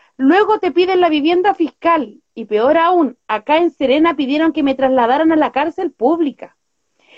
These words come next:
¿Ustedes creen que vale la pena arriesgarlo todo para que Carabineros sea el primero que te apuñale?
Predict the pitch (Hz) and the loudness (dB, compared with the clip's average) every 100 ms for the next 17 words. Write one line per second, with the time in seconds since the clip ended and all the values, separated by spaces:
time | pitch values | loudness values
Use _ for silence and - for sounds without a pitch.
0 | - - 415 466 - 494 539 - 403 415 | -20 0 2 2 2 4 4 0 -2 -2
1 | - 359 381 381 370 294 339 349 330 285 | -4 -2 0 2 -2 -2 -2 0 -2 -2
2 | 330 330 311 240 330 302 320 277 262 262 | -2 0 0 -2 -4 0 -2 -2 -2 -2
3 | 247 269 320 330 330 330 302 269 302 311 | 0 0 0 -2 -2 -2 0 2 2 0
4 | - 311 294 285 302 320 370 | -2 -2 2 2 2 2 -2